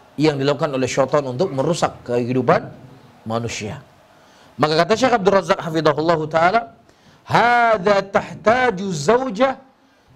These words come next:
as-salihah at-tafaqquh fi hadzal bab." Dan ini membutuhkan bagi seorang wanita salihah untuk memahami dan mempelajari bab ini.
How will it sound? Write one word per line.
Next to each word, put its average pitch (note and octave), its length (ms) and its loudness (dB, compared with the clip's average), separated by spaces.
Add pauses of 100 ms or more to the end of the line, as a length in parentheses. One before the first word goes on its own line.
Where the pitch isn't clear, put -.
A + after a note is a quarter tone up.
(180)
as-salihah F3 880 0 (400)
at-tafaqquh C#3+ 800 -4
fi B2+ 160 -8
hadzal B2 320 -4
bab." - 240 -14 (1040)
Dan D3 160 2
ini B3 80 4
membutuhkan G#3+ 640 2
bagi F3+ 240 0
seorang E3+ 240 2
wanita F#3+ 320 0
salihah E3+ 720 0 (480)
untuk F3+ 560 0 (400)
memahami D#3 720 -2 (480)
dan C#3+ 160 2
mempelajari C#3+ 560 0
bab B2 320 -4
ini. G2 240 -10